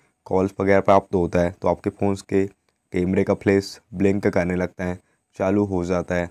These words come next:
तो इस टाइप से आप कॉल आने पर फ्लैशलाइट को चालू कर सकते हैं। तो गाइस, यह था आज का हमारा टॉपिक। उम्मीद है गाइस, आपको वीडियो पसंद होगी।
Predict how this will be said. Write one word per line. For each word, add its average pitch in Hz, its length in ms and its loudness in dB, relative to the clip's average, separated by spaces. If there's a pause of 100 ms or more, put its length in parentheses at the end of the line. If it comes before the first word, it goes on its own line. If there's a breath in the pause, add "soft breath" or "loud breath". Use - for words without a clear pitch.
तो 98 80 -4
इस - 140 -6
टाइप 98 160 -2
से - 180 0
आप 95 140 2 (500)
कॉल 95 220 2
आने 98 180 2
पर 98 260 -2 (480)
फ्लैशलाइट 98 420 2
को 101 120 4
चालू 98 260 6
कर 98 220 6
सकते 90 400 -2
हैं। 87 100 -4 (120)
तो 101 80 -4
गाइस, 101 300 2
यह 104 120 6
था 92 160 -2
आज 87 140 -8
का - 120 -2
हमारा 90 320 -2
टॉपिक। 90 340 -4 (680)
उम्मीद 98 360 0
है 107 60 4
गाइस, 101 160 2
आपको 104 240 -6
वीडियो 90 360 -2
पसंद 98 440 -2
होगी। 90 360 -2